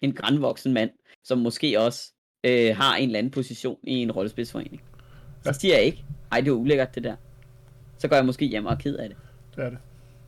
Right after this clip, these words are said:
Speaker 1: Altså, det er vildt problematisk. Hvis vi er interesseret i at åbne op i vores hobby,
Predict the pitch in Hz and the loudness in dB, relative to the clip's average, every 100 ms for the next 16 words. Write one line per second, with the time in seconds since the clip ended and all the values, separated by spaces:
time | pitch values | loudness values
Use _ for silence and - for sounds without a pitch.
0 | - - 120 110 - - - - - - | -20 -8 -6 -6 -10 -20 -20 -20 -20 -20
1 | - - - 135 156 - 107 165 - 131 | -20 -20 -14 -6 -6 -6 -6 -6 -6 -8
2 | - 92 92 - - - - - 127 120 | -6 -6 -8 -10 -20 -20 -20 -10 -6 -2
3 | 117 117 143 185 147 127 117 123 117 - | 0 0 4 6 6 4 2 2 0 0
4 | 98 113 | -4 -6